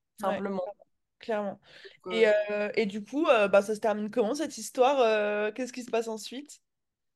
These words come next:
Speaker 2: Ah bah, ensuite, euh, donc, en juillet, j'avais quatre mille abonnés. Donc, euh, LinkedIn Magnétique, c'était la sortie, euh, le treize juillet.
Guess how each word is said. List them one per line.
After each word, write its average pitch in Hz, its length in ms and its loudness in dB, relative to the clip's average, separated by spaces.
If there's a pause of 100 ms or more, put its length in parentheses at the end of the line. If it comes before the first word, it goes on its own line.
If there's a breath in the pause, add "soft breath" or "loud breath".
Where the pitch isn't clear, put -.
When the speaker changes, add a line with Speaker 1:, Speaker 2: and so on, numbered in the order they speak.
(380)
Speaker 2:
Ah 196 180 -2
bah, 190 280 2
ensuite, 220 760 -4 (160)
euh, 190 800 2
donc, - 180 2 (120)
en 240 100 4
juillet, 247 640 0
j'avais 202 640 -2
quatre 214 220 -6
mille 214 140 0
abonnés. 202 520 2
Donc, 233 300 -2 (160)
euh, 190 360 8
LinkedIn 233 420 -4
Magnétique, 220 680 -6
c'était 214 720 0
la 202 140 0
sortie, 214 680 -8 (460 soft breath)
euh, 190 160 4
le 196 200 2
treize 240 300 -2
juillet. 208 600 -2